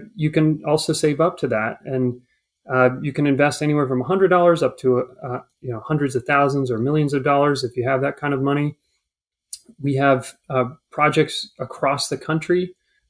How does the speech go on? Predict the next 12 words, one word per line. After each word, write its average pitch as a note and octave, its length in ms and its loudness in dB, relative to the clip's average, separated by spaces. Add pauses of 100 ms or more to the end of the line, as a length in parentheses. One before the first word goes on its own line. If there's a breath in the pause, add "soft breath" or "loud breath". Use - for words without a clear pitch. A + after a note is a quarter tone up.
(180)
uh, A#2 240 -2 (180)
from, B2+ 560 0
you C3 140 -4
know, A#2+ 180 -4 (640)
solar C#3 380 2
on C3+ 140 2
an C#3+ 140 0
inner C#3+ 140 0
city C3 260 -2
Baltimore B2+ 440 0
school D3+ 500 0
to, A#2+ 420 2